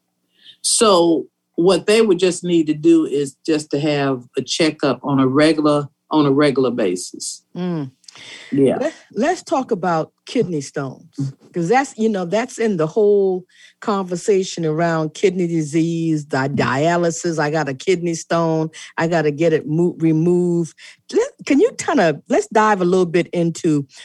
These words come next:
Speaker 2: what are these kidney stones? Where do they come from? And, you know, you said sometimes they're removed and sometimes you pass them, sometimes you don't.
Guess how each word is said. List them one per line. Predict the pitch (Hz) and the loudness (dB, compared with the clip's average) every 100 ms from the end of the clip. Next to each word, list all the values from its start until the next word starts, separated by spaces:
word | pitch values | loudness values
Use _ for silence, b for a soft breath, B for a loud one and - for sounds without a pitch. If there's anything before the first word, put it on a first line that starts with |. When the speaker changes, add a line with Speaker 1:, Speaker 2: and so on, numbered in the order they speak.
| B | B
Speaker 2:
what | 175 226 453 - | -4 0 0 0
are | 214 226 | 2 2
these | 202 208 185 | 2 -2 -4
kidney | - 240 208 180 | -2 0 0 0
stones? | 147 - 156 135 135 151 - | -6 -2 -2 -2 -4 -6 -2
Where | 226 330 | 0 2
do | 349 | 2
they | 262 | 2
come | 240 - 269 196 | -2 -2 -2 -2
from? | 170 - 143 135 139 170 B B B - | -2 -4 -2 -2 -6 -10 B B B -2
And, | 214 208 196 190 190 - | 2 4 2 2 -2 0
you | 247 | 2
know, | 247 | 2
you | 214 220 | 2 -2
said | 233 226 208 | -4 -2 -2
sometimes | 196 214 233 247 233 226 220 | -2 -2 -2 -2 0 0 0
they're | 202 208 | 2 2
removed | 196 196 202 226 233 240 226 | 2 0 0 0 0 0 -2
and | 190 175 160 B B | -2 -2 -4 B B
sometimes | - 202 220 226 214 202 | -2 0 2 2 0 -2
you | |
pass | 196 214 202 202 | 0 0 0 0
them, | 208 | -4
sometimes | 208 - 208 214 214 202 202 185 | -4 -2 -2 -2 -2 -2 -2 -6
you | 180 | -4
don't. | 185 190 196 | -2 -2 -2